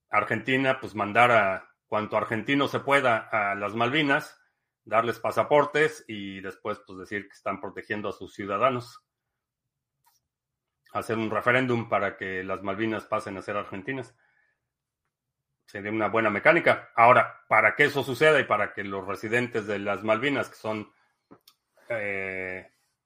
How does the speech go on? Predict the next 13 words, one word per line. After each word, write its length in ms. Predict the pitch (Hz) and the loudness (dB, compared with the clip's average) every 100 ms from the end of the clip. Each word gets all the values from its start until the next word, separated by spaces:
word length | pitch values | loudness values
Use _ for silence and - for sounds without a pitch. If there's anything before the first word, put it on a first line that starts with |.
| _ | _
eh, 300 | 101 95 92 | -12 -10 -12
súbditos 640 | - 156 139 127 120 117 | -4 2 2 0 2 2
de 100 | 110 | 4
la 140 | 107 - | 2 2
corona 300 | 117 123 123 | 2 4 4
británica, 720 | 127 120 127 123 - 98 - _ _ | 2 2 2 2 -2 -4 -4 _ _
aceptaran 640 | 110 113 110 - 131 120 | -2 -2 -2 4 4 4
un 280 | 123 123 _ _ _ _ _ _ | 0 -4 _ _ _ _ _ _
pasaporte 500 | 117 104 110 123 123 | -2 -2 -2 -2 2
argentino, 560 | 123 131 127 139 180 - | 2 0 -2 -2 -2 -4
pues 220 | 277 180 | -8 -4
Argentina 420 | 107 104 98 123 | -4 -4 -4 -4
necesitaría 720 | 104 92 - 101 110 101 87 | -4 -8 -10 -4 -2 -2 -6